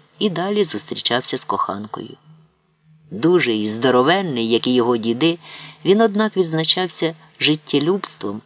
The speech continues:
і чарівною привабливістю, і в нього майже не залишалося часу стежити за худобою.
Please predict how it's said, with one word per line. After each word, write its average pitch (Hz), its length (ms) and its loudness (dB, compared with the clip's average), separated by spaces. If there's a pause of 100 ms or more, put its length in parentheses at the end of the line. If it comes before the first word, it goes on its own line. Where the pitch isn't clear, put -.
(160)
і - 80 -6
чарівною 135 600 0
привабливістю, 101 920 -6 (640)
і 110 120 0
в - 20 -2
нього 113 220 -2
майже 185 380 -2
не 180 140 -2
залишалося 151 720 0
часу 139 400 -2
стежити 127 580 -6
за 123 100 -6
худобою. 110 580 -10